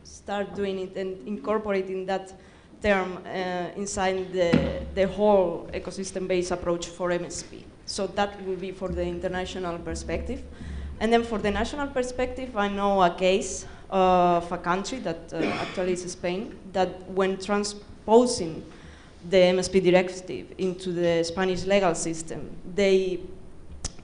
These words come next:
uh, they, they add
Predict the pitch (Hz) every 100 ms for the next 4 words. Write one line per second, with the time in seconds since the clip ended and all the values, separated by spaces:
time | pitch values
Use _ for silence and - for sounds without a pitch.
0 | - 208 190 185 185 180 180 175 165 208
1 | 208 190 185 - - - - 190 190 190
2 | 208 170 175